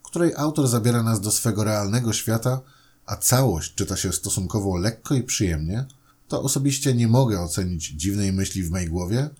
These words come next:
na więcej niż siedem gwiazdek. Dlaczego? Ano dlatego, że całość wydaje mi się aż nazbyt grzeczna i wygłaskana.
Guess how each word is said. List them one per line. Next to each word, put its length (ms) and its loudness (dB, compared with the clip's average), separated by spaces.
na 120 0
więcej 360 2
niż 200 2
siedem 340 -2
gwiazdek. 500 -2
Dlaczego? 640 -2
Ano 200 0
dlatego, 680 0
że 100 -2
całość 340 2
wydaje 300 2
mi 120 0
się 280 0
aż 380 -6
nazbyt 640 2
grzeczna 520 0
i 80 0
wygłaskana. 760 -2